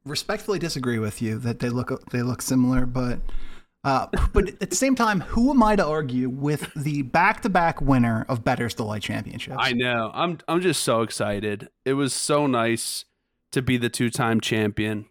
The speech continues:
Speaker 2: I'm just so happy. At
Speaker 1: You, you got real lucky with that parlay. <laughs>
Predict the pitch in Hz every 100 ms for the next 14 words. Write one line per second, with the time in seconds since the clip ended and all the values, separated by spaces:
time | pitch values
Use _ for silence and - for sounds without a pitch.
0 | _ 120 117 135 120 - 127 117 107 107
1 | 117 113 113 _ 113 117 127 151 143 143
2 | 143 147 123 117 127 131 131 127 113 -
3 | 117 104 113 - 101 - - - 508